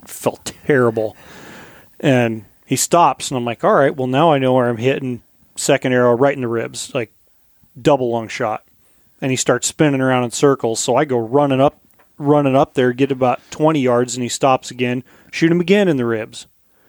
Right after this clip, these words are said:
I ended up, like, having four out of, I, a whole nother trail I won't get into <laughs> on this episode. Um, I didn't expect to get one. I brought five arrows,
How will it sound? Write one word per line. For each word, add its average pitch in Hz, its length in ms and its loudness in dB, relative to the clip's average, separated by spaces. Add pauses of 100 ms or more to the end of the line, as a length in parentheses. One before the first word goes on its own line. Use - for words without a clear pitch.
(420)
I 156 60 2
ended 185 160 6
up, 139 160 0
like, 127 220 -4
having 143 300 0
four 185 400 2
out 156 140 2
of, - 320 -8
I, 135 200 -6 (1040)
a - 60 -6
whole 160 240 2
nother 143 480 2 (260)
trail 131 340 2
I 127 60 2
won't 127 200 -4
get 135 160 2
into 147 460 0
<laughs> - 40 -14
on 170 200 0
this - 180 0
episode. - 540 -4 (560)
Um, 117 360 -2 (320)
I 160 100 2
didn't 170 240 2
expect 156 420 -2
to 139 60 -16
get 143 180 2
one. 135 140 0
I 131 60 2
brought 127 200 0
five 147 320 0
arrows, 117 440 -8